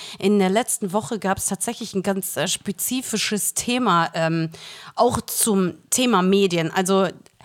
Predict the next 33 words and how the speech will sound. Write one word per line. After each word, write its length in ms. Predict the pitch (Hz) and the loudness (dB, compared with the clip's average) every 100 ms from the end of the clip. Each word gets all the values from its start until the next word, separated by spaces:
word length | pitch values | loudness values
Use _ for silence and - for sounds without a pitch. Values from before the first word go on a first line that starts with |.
| - - | -20 -4
es 240 | 202 - | -2 0
sch-, 280 | - 233 226 | 0 0 -2
schürt 400 | - - 247 285 | -4 -2 -2 -2
sich 180 | 226 202 | -2 -2
ja 120 | 196 - | -2 0
immer 240 | 214 196 | 0 0
mehr 220 | 165 156 | 0 -4
auf. 160 | - - | -6 -4
Die 100 | 190 | 0
Leute, 260 | 190 214 214 | 0 0 -2
sie 160 | 185 | 0
sind 220 | 196 220 | 0 0
ja 100 | 208 | 0
auch 300 | - 180 175 - - - | 2 2 0 -8 -14 -4
gestresst 880 | 320 349 - - 180 190 196 - - | 0 2 0 -2 0 2 2 0 -2
und 180 | 233 - _ 226 - _ - _ | -6 -8 _ -16 -16 _ -20 _
auch 160 | 254 277 | 0 0
mal 180 | 247 269 | 2 2
unzufrieden, 920 | 240 233 - 233 - 208 214 196 208 | 2 2 2 -2 -4 -4 -2 0 2
selbst 260 | 208 214 - | 2 0 -2
wenn 140 | 240 | 0
man, 340 | 240 220 214 214 | 2 2 0 -2
äh, 380 | 135 175 170 | -2 -2 -2
zu 180 | 190 214 | -2 -2
Hause 320 | 185 220 208 | 2 2 0
ist 320 | 202 196 196 - | 0 0 0 0
und 220 | 180 175 | 0 0
tagelang 480 | 190 202 190 190 180 | -2 0 0 2 2
da 100 | 175 | 2
rumhängen 420 | 196 220 214 202 | 2 2 2 2
kann 200 | 202 190 | 0 2
und 100 | 190 | 2
so. 140 | 190 | 2